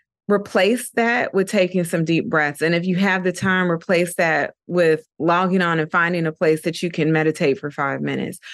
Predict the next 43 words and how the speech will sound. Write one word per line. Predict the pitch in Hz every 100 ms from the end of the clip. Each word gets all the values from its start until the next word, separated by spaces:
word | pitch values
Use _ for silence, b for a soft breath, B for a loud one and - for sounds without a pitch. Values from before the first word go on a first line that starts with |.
| B _
Replacing | 180 180 214 208 226 226
those | 208 190 165
behaviors | 170 165 170 175 190 185 180
where | 170 170
we | 165
gravitate | 156 165 165 165 185 170 160
towards | - 160 156
suffering | - 151 160 180 170
for | 175
whatever | 160 160 160 170
reason, | 165 160 156 151
whether | 156 156
we | 156
can | 165 143
name | 147 160
it | 160
right | - 160 160
now | 160
or | 151 151
not, | 147 151 196 - B B B -
seeing | 226 202 196
if | 185 175
we | 180
can | 175 180 160 127 120
reach, | 160 175 180 175 - - _ _
you | 196 202
know, | 165
re-, | 160 180 -
shift | - - 240 180 - - B B -
the | 185
way | 175 175
that | 170
we | 160 165
approach | 156 196 175 180 220
it | 220 -
and | 190 190
say, | 180
"Let | 170 170
me | 196
take | 208 208
a | 214
deep | 185 208 -
breath, | 156 151